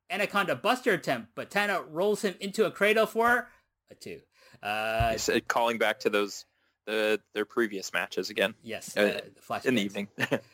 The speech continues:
Speaker 1: Uh, Tana gets an Okada roll and applies the Dragon Sleeper, and then into the <laughs> Skull Hand.
Speaker 2: <laughs>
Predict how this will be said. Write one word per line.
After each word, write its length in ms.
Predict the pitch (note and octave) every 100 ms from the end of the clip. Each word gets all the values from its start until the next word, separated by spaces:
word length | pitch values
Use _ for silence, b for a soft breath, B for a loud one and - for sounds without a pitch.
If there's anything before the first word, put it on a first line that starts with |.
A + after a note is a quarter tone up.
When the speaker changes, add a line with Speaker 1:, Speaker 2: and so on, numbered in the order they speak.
| B
Speaker 1:
Uh, 300 | A2 A#2 A#2 A#2+
Tana 360 | - F3+ F#3 F3
gets 380 | C#3+ E3 D#3+ - C#3+
an 220 | C#3 C3+
Okada 340 | B2+ - E3+ D3+
roll 440 | C#3 D#3 G#3 -
and 180 | C#3 B2+
applies 480 | A#2+ - C#3 C#3 -
the 60 |
Dragon 380 | A2+ C3+ D#3+ D#3
Sleeper, 580 | C3 F#3+ B3 B3 D3 - B B B
and 180 | B2+ C#3+
then 180 | G3+ A#3+
into 280 | G#3+ - A3+
the 140 | F#3
<laughs> 20 |
Skull 460 | E3+ - - - - -
Hand. 1600 | - - - - - - _ _ _ - - - B2+ A#2 -
Speaker 2:
<laughs> 0 | -